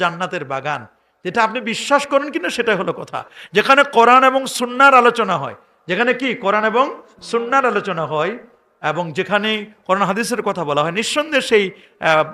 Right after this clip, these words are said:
আহ, মাঠটি জান্নাতের বাগান হবে। প্রশ্ন হচ্ছে, সেই বাগানে বক্তা কেন কন্ট্যাক্ট করে আসে? বক্তারা কখনোই কন্ট্যাক্ট করে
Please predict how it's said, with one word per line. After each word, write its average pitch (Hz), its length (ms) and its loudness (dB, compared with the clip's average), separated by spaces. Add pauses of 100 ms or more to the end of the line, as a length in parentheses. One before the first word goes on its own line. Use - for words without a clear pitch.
(120)
আহ, 147 140 0 (260)
মাঠটি 180 300 0 (140)
জান্নাতের 165 480 -2
বাগান 143 300 -2
হবে। 117 140 -14 (360)
প্রশ্ন 208 260 -2
হচ্ছে, 285 240 4
সেই 254 200 6
বাগানে 240 280 4 (120)
বক্তা 226 340 0 (480)
কেন 262 140 4 (160)
কন্ট্যাক্ট 226 360 -2
করে 170 220 2
আসে? 135 180 -10 (420)
বক্তারা 226 460 -2 (160)
কখনোই 285 420 -2
কন্ট্যাক্ট 208 340 -4
করে 170 120 -4